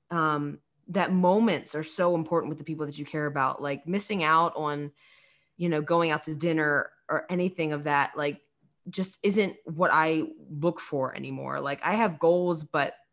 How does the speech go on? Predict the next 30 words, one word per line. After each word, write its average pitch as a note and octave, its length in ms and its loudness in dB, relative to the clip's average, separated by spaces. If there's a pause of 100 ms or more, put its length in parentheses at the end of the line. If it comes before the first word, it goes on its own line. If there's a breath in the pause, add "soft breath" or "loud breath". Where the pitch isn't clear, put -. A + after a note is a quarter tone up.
there E3 320 2
are D#3 40 -2
so G3 220 -2
many D#3+ 200 0
times D3+ 420 -2
where D3 360 -2 (360 soft breath)
I E3+ 100 6
wouldn't D#3+ 340 0
do D#3 160 4
things D3+ 680 -4
or D3 440 -2 (480)
hang F3+ 200 0
out D#3 140 0
with D#3 140 -6
my D3+ 100 -6
friends D3+ 460 -4
because D3 320 -6
I C#3 80 -2
was C#3+ 180 -6
worried C#3+ 500 -2
that C3+ 260 -4 (500)
I D#3 120 0
would D3 480 -2 (440)
go D#3+ 440 8
and C3+ 380 -4
go D#3+ 220 4
overboard C#3 580 0
with, C3+ 200 -8 (300)
with C#3+ 140 -16
food. C3+ 560 -8